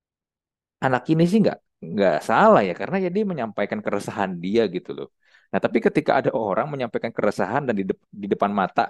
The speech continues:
emang ada kelihatan ada sesuatu yang salah,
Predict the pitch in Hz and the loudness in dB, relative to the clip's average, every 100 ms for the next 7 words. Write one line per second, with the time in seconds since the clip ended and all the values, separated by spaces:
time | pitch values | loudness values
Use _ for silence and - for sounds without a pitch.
0 | - 107 98 113 113 - 127 120 - - | -2 -4 -4 -2 -4 -2 0 0 0 0
1 | 147 117 107 117 110 104 110 113 110 87 | 0 -2 -6 -6 -6 -4 -4 -6 -6 -4
2 | 76 85 139 | -2 -2 -2